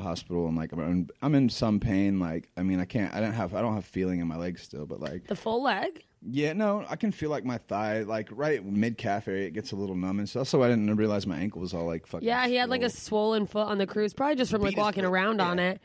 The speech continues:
Speaker 1: it was from
Speaker 2: But,
Speaker 1: walking around.
Speaker 2: like, <laughs> we're, we all were like, "What the fuck happened?" He's like, "I don't know, I didn't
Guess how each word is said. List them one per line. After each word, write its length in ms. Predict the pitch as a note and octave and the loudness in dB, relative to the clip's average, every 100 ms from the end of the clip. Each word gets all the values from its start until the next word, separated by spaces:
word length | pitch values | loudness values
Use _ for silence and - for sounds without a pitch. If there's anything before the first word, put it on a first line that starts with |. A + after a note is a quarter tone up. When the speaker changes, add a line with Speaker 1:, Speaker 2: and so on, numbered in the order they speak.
| - | -12
Speaker 1:
it 60 | |
was 140 | A2+ - | -10 -10
from 120 | F2+ | -4
Speaker 2:
But, 160 | G#3+ G#3+ | -2 0
Speaker 1:
walking 120 | F3 | 0
around. 120 | - | 0
Speaker 2:
like, 260 | A3 - - B3+ | -2 -2 -6 -6
<laughs> 80 | |
we're, 680 | G#3 A#3 G#3+ - - F3+ G#3 - | -2 -2 -2 -6 -4 -2 -2 -2
we 140 | G#3+ G#3+ | -2 0
all 200 | G3 G3 | 2 0
were 120 | G3 | 0
like, 180 | F#3 F3 | -2 0
"What 180 | G3 G3+ | -2 -2
the 80 | G3+ | -4
fuck 160 | G3 | -2
happened?" 180 | F#3+ F#3 | -2 0
He's 80 | F3+ | -2
like, 120 | F3+ - | -2 0
"I 80 | |
don't 80 | A3+ | 2
know, 80 | B3+ | 2
I 80 | A#3+ | 0
didn't 240 | F#3+ G#3+ | -2 -6